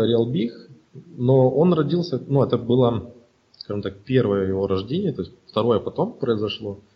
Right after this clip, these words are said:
То есть мы его сделали, люди начали пользоваться, там были какие-то пожелания, мы там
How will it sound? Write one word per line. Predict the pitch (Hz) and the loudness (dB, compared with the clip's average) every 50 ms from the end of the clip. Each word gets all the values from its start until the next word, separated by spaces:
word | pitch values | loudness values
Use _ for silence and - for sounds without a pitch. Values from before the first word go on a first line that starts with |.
| _ _ _ _ _ _ | _ _ _ _ _ _
То | - | -12
есть | 98 98 | -4 0
мы | 123 143 | 2 4
его | 147 131 123 123 | 4 6 4 4
сделали, | 120 135 160 226 269 277 240 208 180 151 | 2 2 -2 -2 -2 -2 -2 -2 0 0
люди | 143 139 156 147 135 | 2 2 2 4 4
начали | 127 127 127 123 - 127 113 113 | 2 2 2 0 -2 -4 -6 -6
пользоваться, | - - 185 233 214 175 170 156 - - 123 113 | -4 -2 -2 0 0 0 -2 -2 -2 -2 -4 -4
там | - 107 98 95 92 92 92 92 - - - - | -4 -6 -6 -6 -8 -8 -8 -10 -12 -14 -18 -10
были | 98 107 127 131 127 | -4 -2 0 0 0
какие-то | - - - - 123 113 113 104 | -2 -4 -4 -2 -2 -2 -2 -4
пожелания, | - 113 101 104 120 139 185 214 196 156 131 | -4 -4 -4 -2 -2 -4 -4 -4 -2 -2 0
мы | 117 113 117 120 110 101 92 - - - 104 - - | 0 0 0 -2 -2 -4 -6 -8 -12 -18 -18 -18 -18
там | - 92 95 | -18 -18 -16